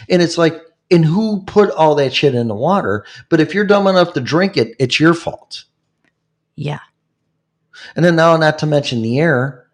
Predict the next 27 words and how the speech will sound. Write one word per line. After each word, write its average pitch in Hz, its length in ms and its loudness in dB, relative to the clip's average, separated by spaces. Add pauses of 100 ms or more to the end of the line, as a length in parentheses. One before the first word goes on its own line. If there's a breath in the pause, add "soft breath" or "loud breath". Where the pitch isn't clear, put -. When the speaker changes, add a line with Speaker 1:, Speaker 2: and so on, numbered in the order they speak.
(200)
Speaker 1:
So 139 200 -2
now 147 220 2
what? 107 120 0
Like 113 180 -4
I 113 80 0
told 120 300 -4
you, 135 100 -4
do 98 140 -6
we 117 120 2
have 107 160 2
to 120 60 -6
all 110 200 2
get 110 180 0
an 95 160 -4
air 104 220 0
analyzer 143 600 -2
before 117 380 -2
we 104 100 0
breathe 104 320 -2
in 101 140 -2
the 95 160 -4
air? 143 240 -4 (220 loud breath)
What's 165 200 0
in 208 120 2
the 185 80 2
fucking 151 460 -2
air? 156 300 -2